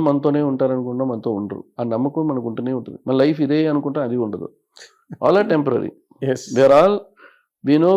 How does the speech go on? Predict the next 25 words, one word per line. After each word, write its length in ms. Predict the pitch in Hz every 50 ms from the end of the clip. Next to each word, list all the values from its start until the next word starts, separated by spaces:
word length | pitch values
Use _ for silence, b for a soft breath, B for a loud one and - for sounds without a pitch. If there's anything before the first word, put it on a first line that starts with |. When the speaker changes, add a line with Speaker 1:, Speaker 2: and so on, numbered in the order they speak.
| 190 175
Speaker 1:
we 60 | 165 156 151
are, 100 | 139 131 127 127
we 60 | 139 139
are 60 | 139 147
not 100 | 151 151 151
going 140 | 151 147 143
to 40 | 139
live 100 | 143 143 -
for 80 | 151 127 120
hundred 200 | 120 120 127 123 131
years, 140 | 127 120 120 120
whatever 280 | 127 123 - 139 135 131 117
we 60 | 101 -
do. 60 | - - _ _ _ _ _ _ _ _ _ _ _ _ _ _ _ _ _ _ _ _ _ - - _ _ _ _ _ _ 147 - 139
Speaker 2:
అవును. 120 | 135 135 127
Speaker 1:
హండ్రెడ్ 240 | 117 117 131 139 147
అనేది 200 | 156 170 170 165 151 151
ఎక్కువ. 160 | - 147 143 - - - - _ _ _ _ _ b b b b b b b b b b _ _ _ _ _ - - - - -
అంటే 140 | - 113 - - _ _ - - - - - - - - - - - - - 131
మైండ్ 200 | 165 208 220 -
సెట్ 140 | 226 196 180 160
అక్కడికి 220 | - 147 139 151
వచ్చి 120 | 147 151 156 127
అవుతుంది. 360 | 123 120 - 127 127 - - - _ _ _ _ _ _ _ _ _ _ _ _ _ - - - 120
ఎందుకు 200 | 151 180 196 190